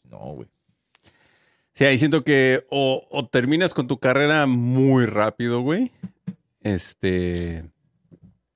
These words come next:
Speaker 2: o, no sé, güey. Tienes, en el boxeo hay riesgos, ¿no, güey? Hay que
Speaker 1: Sí,
Speaker 2: tomarlos, güey.
Speaker 1: sí.
Speaker 2: Y, y,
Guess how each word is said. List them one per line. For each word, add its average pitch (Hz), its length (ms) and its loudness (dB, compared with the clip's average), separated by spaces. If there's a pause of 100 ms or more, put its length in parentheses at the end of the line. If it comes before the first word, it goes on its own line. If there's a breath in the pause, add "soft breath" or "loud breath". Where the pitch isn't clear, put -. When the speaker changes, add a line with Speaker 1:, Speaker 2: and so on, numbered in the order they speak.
(880)
Speaker 2:
o, 92 200 -12 (200)
no 107 240 -6
sé, - 180 -8
güey. - 240 -16 (160)
Tienes, 131 260 -2 (220)
en 147 220 0
el 147 120 2
boxeo 156 320 2
hay 165 100 2
riesgos, 104 640 0
¿no, 85 160 -2
güey? 117 240 -4
Hay 98 100 -4
que 98 100 -6
Speaker 1:
Sí, - 120 -4
Speaker 2:
tomarlos, 87 560 0
güey. - 160 -18 (100)
Speaker 1:
sí. - 120 -10
Speaker 2:
Y, 80 320 -8
y, 101 220 -8